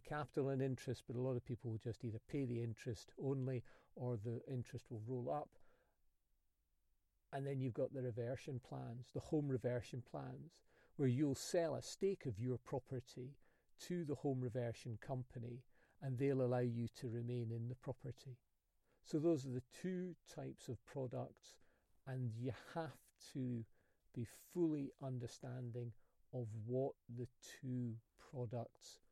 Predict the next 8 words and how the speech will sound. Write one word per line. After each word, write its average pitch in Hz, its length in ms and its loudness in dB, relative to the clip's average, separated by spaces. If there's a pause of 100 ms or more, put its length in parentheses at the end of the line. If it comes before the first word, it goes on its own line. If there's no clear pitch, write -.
(300)
will 120 260 2
give 113 280 -2
you, 117 140 -2 (920)
because 127 320 -2 (100)
they 117 120 0
are 117 240 -2 (440)
very 175 320 10
distinct. 131 800 -4